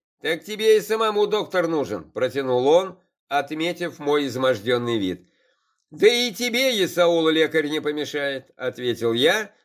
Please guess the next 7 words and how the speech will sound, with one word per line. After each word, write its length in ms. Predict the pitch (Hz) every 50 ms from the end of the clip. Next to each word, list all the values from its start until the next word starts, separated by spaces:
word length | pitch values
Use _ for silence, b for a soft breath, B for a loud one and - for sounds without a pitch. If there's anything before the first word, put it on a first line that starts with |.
| b b -
заметив 560 | 95 110 151 156 156 151 139 - 139 127 110
его 300 | 120 135 131 135 143 139
разодранную 760 | 139 139 135 107 135 160 156 147 117 127 131 127 123 123 123
вдребезги 520 | 113 117 135 135 123 110 117 110 95 113
одежду, 760 | 123 123 123 110 139 196 220 220 180 165 190 185 175 - _ _
окровавленное 880 | - 117 113 - 120 120 113 110 117 110 107 104 107 104 104 110 110 113
лицо 640 | 113 127 135 135 - - 175 196 214 220 208 -